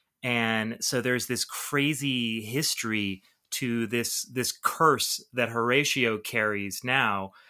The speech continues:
where he's gotta execute all these other murderers all around the galaxy, and Horatio's own father was this genocidal murderer himself. And in fact, um, in the, the black and white Nexus,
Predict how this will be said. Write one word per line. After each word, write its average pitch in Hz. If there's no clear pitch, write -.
where 117
he's 120
gotta 123
execute 127
all 117
these 113
other 117
murderers 120
all 127
around 120
the 110
galaxy, 120
and 120
Horatio's 123
own 120
father 120
was 113
this 110
genocidal 107
murderer 107
himself. 156
And 147
in 135
fact, 165
um, 127
in 143
the, 131
the 135
black 127
and 131
white 139
Nexus, 120